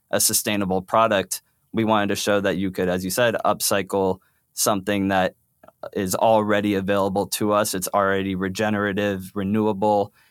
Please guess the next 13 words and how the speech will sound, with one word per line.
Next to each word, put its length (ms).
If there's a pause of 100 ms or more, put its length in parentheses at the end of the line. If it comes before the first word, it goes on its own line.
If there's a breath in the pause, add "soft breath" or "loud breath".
(160 soft breath)
and 260
very 280
bountiful, 760 (140)
and 340
create 460
that 180
secondary 640
economy 560
around 680 (360 soft breath)
an 420
unbelievable 840
creature, 560 (100)
but 240